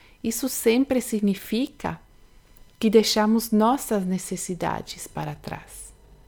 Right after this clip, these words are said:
Os limites são muito bons e, acima de tudo,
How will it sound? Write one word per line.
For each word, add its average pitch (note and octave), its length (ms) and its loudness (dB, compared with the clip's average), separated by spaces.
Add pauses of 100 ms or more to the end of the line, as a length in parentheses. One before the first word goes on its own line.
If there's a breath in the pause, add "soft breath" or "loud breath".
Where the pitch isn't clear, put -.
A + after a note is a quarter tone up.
(140)
Os G#3 160 0
limites B3 920 4
são G#3+ 240 2
muito A#3 320 4
bons G#3 560 0 (500 soft breath)
e, G#3+ 60 2
acima A#3+ 420 4
de A3+ 180 -2
tudo, A3 520 0